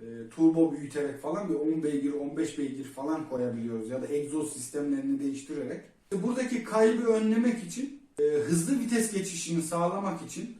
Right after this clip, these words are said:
bir teknoloji geliştirildi. Bunun adına da çift kavramalı sistem denildi. Aynı biraz önceki anlattığım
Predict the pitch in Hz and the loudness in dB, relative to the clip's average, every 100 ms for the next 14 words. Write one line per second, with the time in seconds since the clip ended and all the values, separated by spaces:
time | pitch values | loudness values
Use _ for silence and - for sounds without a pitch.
0 | - 214 214 202 208 208 202 175 175 - | -8 -2 0 -2 -2 -2 -2 -2 -2 -4
1 | - 143 123 - 131 127 - 220 214 - | -6 -4 -4 -4 -8 -10 -8 -8 -8 -12
2 | - 226 214 165 147 139 165 208 - - | -2 0 2 0 -2 -6 -8 -10 -12 -10
3 | 220 - 175 160 147 147 226 214 - - | -8 -6 -2 -2 -2 -4 -4 -4 -8 -4
4 | 147 170 123 104 101 - - _ _ 220 | -2 -2 -4 -6 -12 -14 -20 _ _ 0
5 | 233 196 170 - 202 208 196 180 147 160 | 2 2 0 -2 -2 0 0 0 -2 -2
6 | 180 185 160 - 139 123 | -4 -2 -2 -4 -8 -8